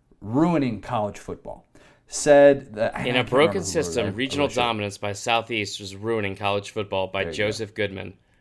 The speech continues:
Speaker 1: There you go.
Speaker 2: What?
Speaker 1: All right. So Joseph Goodman said that it's a broken system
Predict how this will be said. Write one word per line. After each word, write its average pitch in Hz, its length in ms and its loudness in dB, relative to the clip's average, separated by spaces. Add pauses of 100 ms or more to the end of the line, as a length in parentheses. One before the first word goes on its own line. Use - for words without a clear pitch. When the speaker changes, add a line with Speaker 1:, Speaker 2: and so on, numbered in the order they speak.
(580)
Speaker 1:
There 104 160 -2
you 104 120 -2
go. 82 120 -12
Speaker 2:
What? 80 80 -12
Speaker 1:
All 98 340 -8
right. 87 280 -6 (840)
So 139 500 6
Joseph 185 340 -2
Goodman 107 400 -4 (420)
said 139 220 -2
that 143 100 2
it's 143 160 0
a 139 60 2
broken 139 400 -2
system 117 540 -10